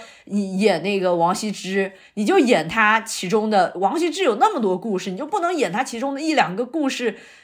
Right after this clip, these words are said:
然后来展现他这个人的性格就可以了嘛？你就非得演到他死啊？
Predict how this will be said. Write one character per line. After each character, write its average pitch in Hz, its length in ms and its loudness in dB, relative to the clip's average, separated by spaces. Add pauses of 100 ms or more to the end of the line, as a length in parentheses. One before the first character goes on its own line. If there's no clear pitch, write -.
(140)
然 202 120 -4
后 262 180 4
来 208 420 2
展 160 240 -4
现 254 120 -2
他 269 140 0
这 320 140 -4
个 262 80 2
人 170 240 0
的 262 80 -2
性 262 260 -4
格 170 160 0
就 190 100 0
可 - 220 -6
以 233 100 0
了 214 140 0
嘛？ 143 140 -6
你 143 60 -10
就 170 60 -8
非 349 140 -4
得 285 80 2
演 170 100 0
到 165 80 -4
他 175 140 -2
死 - 340 -10
啊？ - 260 -10